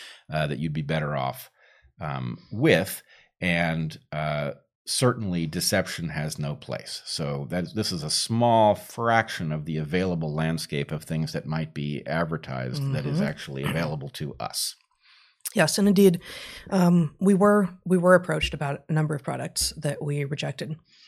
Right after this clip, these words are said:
Speaker 2: Um, and in some cases, I think the products are good products given what they do. Um, but we disagree with the premise of their, of, of them being out there in the world in the way they are, or, uh, what their claims are, or something. And, you know, we're not,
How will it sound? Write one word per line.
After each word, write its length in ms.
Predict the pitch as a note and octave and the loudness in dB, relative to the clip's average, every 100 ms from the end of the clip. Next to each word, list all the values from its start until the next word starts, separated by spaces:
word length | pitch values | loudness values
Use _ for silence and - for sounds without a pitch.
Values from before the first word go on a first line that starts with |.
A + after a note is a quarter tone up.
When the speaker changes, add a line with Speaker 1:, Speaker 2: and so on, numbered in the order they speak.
| _ | _
Speaker 2:
Um, 380 | - D3+ D3 D3+ | -6 -2 0 -2
and 180 | D#3 D#3 | 0 0
in 80 | D#3+ | 0
some 180 | D3+ E3 | 0 0
cases, 300 | E3 C#3+ C#3+ | 0 -2 -4
I 80 | C#3 | -4
think 160 | D3 | -6
the 60 | B2+ | -8
products 520 | - C#3+ C#3+ - - _ | -6 -4 -4 -2 -4 _
are 100 | C#3+ | -8
good 420 | D3 C3 E3+ D#3+ | -8 -2 -2 -2
products 580 | - - G#3+ - F3+ - | -4 -4 -4 -4 -6 -6
given 260 | - D3 C#3+ | -4 -2 -2
what 160 | C3+ | -4
they 160 | C3+ C3+ | -8 -10
do. 540 | C3 E3 D#3 B2+ C3+ F3 - - - _ | -4 0 0 -2 -10 -12 -16 -20 -20 _
Um, 480 | G#3 D#3 D3 C#3 C#3 | -4 -2 -2 -4 -4
but 280 | D3 C#3+ C#3+ | -2 -2 -4
we 320 | D3 D3 D3 | -8 -4 -2
disagree 360 | D3 C#3 C#3+ C#3 | -2 -2 -2 -4
with 160 | B2 | -4
the 60 | B2 | -8
premise 500 | - D3+ C3+ - - | -6 -6 -2 -2 -2
of 260 | C#3 B2+ | -4 -8
their, 360 | B2+ B2+ B2+ B2+ _ | -6 -6 -8 -10 _
of, 400 | B2+ B2+ B2 - | -10 -10 -12 -10
of 160 | D3+ C3+ | -8 -4
them 140 | C#3+ | -4
being 240 | C3+ C#3+ C#3 | -2 -4 -2
out 180 | C#3+ C#3 | -4 -4
there 80 | |
in 60 | C#3 | -6
the 60 | C#3 | -4
world 220 | C#3 C#3 | -6 -6
in 60 | C3+ | -6
the 40 | |
way 140 | C3+ B2+ | -6 -6
they 160 | C3 | -4
are, 360 | E3 D#3+ D3 C#3+ | 0 0 0 -2
or, 440 | - C#3 C3+ C3+ - | -4 -6 -4 -6 -8
uh, 140 | C#3 | -8
what 160 | C3+ C3+ | -8 -8
their 100 | C3+ | -10
claims 400 | - D#3+ D3 C#3+ | -4 -2 0 0
are, 180 | B2+ A#2+ | -4 -8
or 120 | D3+ | -6
something. 480 | - A3+ - G#2+ C3+ | -2 -2 -2 -10 -10
And, 120 | C3+ | -10
you 80 | C#3+ | -10
know, 60 | C3 | -10
we're 80 | |
not, 180 | C#3 C#3 | -8 -10